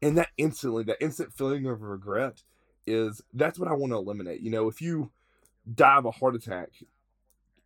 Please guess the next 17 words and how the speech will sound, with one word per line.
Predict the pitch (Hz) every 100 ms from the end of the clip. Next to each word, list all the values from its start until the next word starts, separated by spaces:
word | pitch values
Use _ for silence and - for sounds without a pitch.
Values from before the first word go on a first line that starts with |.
| _
and, | 113 113 104 104 -
or | 117 101 123
let's | 143 165
say, |
no, | 170
you | 131 107
don't | 95 95
die. | 87
Let's | 107 -
say | 160
you |
get | 139 113
resuscitated | 107 - 120 120 113 90 85
from | 98
a | 87
heart | 98
attack. | 98 131 127